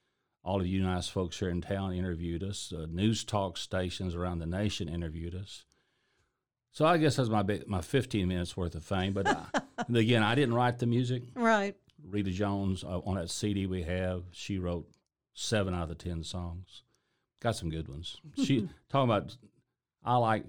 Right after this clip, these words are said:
Speaker 1: supporting people who write the music. I mean, if it wasn't for people writing the music, you and I wouldn't have anything to
Speaker 2: That's
Speaker 1: sing.
Speaker 2: right.
Speaker 1: So,
Speaker 2: That's right.
Speaker 1: so, uh, you know, that's a pretty quick, there's others, but we don't wanna go into over f-,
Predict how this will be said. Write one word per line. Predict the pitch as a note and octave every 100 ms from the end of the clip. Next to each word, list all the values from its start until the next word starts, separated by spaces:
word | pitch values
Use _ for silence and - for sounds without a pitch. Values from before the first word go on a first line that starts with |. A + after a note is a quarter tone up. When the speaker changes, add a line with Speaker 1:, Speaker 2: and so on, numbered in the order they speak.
| -
Speaker 1:
supporting | - - F2 A2 G2+ F2+
people | F2+ F2 E2+
who | D#2+ F2+
write | E2 F2 E2
the | -
music. | D#2+ E2 D2+ C#2+ E2
I | F2+
mean, | F2+ F2
if | G2+
it | F#2
wasn't | G#2+ A2+ G#2+
for | F#2
people | F#2 G#2 G2
writing | F#2 F2
the |
music, | F2+ A#2 G#2+ F#2
you | G2 G2+
and | G2+
I | A2 C3
wouldn't | F#2+ F#2
have | F#2
anything | F#2 F#2 F#2
to | D#2+
Speaker 2:
That's | - D3
Speaker 1:
sing. | A#3
Speaker 2:
right. | B3+ B3+ E3 - _ _ _ _ _ _ _ _ _ _
Speaker 1:
So, | - F#3+
Speaker 2:
That's | D3+
right. | G3 G3 E3 _ _ _ _ _ _ _ _ - - _ _ _
Speaker 1:
so, | - C#3 A#2+ A#2
uh, | G#2+ G#2+
you | A2
know, | A2+
that's | G2+ A#2 A#2+ - - - -
a | -
pretty | - - E3+
quick, | G2+ - F#2+ -
there's | A2+ A2
others, | D3 A2 G2+ F#2
but | G2 G2+
we | A#2
don't | A#2 G#2+
wanna | G2
go | G2 G#2
into | G2
over | F2+ F2
f-, | D#2 -